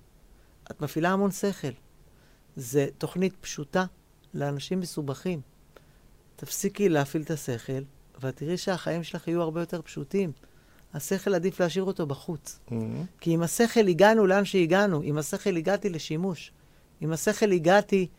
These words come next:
Speaker 1: למקומות הכל כך נמוכים האלו, כי חשבתי שאני מבינה, ואני יודעת, ואני רוצה,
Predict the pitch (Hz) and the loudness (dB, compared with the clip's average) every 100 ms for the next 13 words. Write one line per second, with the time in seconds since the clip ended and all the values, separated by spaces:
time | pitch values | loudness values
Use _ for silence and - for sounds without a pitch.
0 | - - - - 156 160 156 180 202 202 | -20 -20 -20 -8 0 0 2 4 4 2
1 | 170 156 - 220 214 214 185 156 - 226 | -2 -8 -2 0 2 2 2 0 4 6
2 | 220 185 147 131 127 - - - 170 151 | 6 6 4 0 -6 -14 -14 -8 -4 0
3 | 208 202 - 165 175 170 135 143 165 180 | 0 0 -2 -2 0 0 0 0 0 -2
4 | 143 139 143 139 127 160 160 135 135 139 | -2 -2 -2 -2 -2 -2 -2 -4 -6 -6
5 | 127 - - 180 | -10 -8 -2 -2